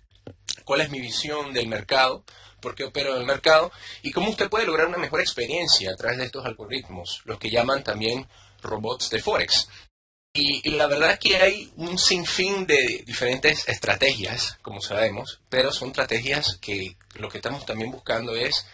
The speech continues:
automatizarlas. Estamos tratando de que el dinero trabaje para nosotros, no al revés,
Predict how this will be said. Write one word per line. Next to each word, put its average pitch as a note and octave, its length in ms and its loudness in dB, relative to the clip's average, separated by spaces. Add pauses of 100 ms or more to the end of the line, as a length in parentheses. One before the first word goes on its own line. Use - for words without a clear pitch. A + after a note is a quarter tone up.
(340)
automatizarlas. G#2 960 2
Estamos A#2 340 -8 (400)
tratando A2 380 -4
de B2 100 -6
que A2+ 100 -6
el G2 80 -6
dinero A2 380 -2
trabaje G#2+ 280 -6
para F2+ 220 -4
nosotros, - 640 -10
no G2+ 120 -6
al G2+ 80 2
revés, A2 440 4